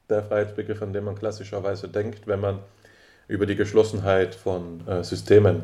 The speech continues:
nachdenkt. Ja, also als wäre der Freiheitsaktus etwas Externes, das ja, ähm, dann nicht stattfinden könne oder eben je nach Auffassung eben doch. Zweitens, Freiheit als Freisein von etwas. Wenn wir sagen,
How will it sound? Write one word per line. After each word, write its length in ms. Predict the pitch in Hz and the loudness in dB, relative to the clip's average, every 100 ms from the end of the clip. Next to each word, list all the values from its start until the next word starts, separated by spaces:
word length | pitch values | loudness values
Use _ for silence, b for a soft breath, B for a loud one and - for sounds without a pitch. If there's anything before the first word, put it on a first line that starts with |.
| - | -4
nachdenkt. 600 | 98 82 - 95 87 - | -4 -6 -8 -10 -10 -8
Ja, 120 | 92 | -8
also 200 | 95 90 | -6 -6
als 180 | 90 85 | -6 -2
wäre 200 | 95 95 | 0 2
der 120 | 95 | 0
Freiheitsaktus 880 | - 104 98 104 - 101 - 107 104 B B B B - | 2 4 6 4 2 0 0 -4 -4 B B B B 2
etwas 280 | 95 101 | 4 4
Externes, 760 | 104 113 - 113 110 113 107 - | 6 4 6 12 12 12 6 6
das 260 | 101 101 | 2 2
ja, 240 | 104 101 104 - B B B B | 2 0 0 -8 B B B B
ähm, 420 | 98 90 90 87 | 0 2 0 0
dann 140 | 95 92 | 0 2
nicht 160 | 92 | 0
stattfinden 520 | - 101 101 101 98 | 2 2 4 0 0
könne 380 | 98 107 113 104 | 4 4 6 4
oder 260 | 101 95 95 | 4 2 2
eben 280 | 98 92 87 | 0 -2 -6
je 140 | 98 | -6
nach 160 | 92 90 | -4 -4
Auffassung 500 | 92 - - 90 90 - _ _ - | -6 -6 -8 -8 -10 -14 _ _ -8
eben 180 | 92 | -4
doch. 260 | 92 90 - - _ B B B B | 0 -2 -2 -20 _ B B B B
Zweitens, 720 | - 101 110 185 196 - - _ b b b b b | 4 10 10 10 0 -4 -12 _ b b b b b
Freiheit 640 | - - 113 151 147 156 - | -4 6 8 10 8 6 6
als 240 | 120 123 | 4 4
Freisein 640 | - 98 113 135 120 123 | -4 4 4 6 4 2
von 240 | 107 123 - | 4 2 4
etwas. 640 | 107 - 104 90 - - - | -4 -4 -6 -6 -8 -18 -12
Wenn 200 | 101 98 | -8 -4
wir 80 | 92 | -2
sagen, 480 | 101 110 123 127 | 0 2 0 -2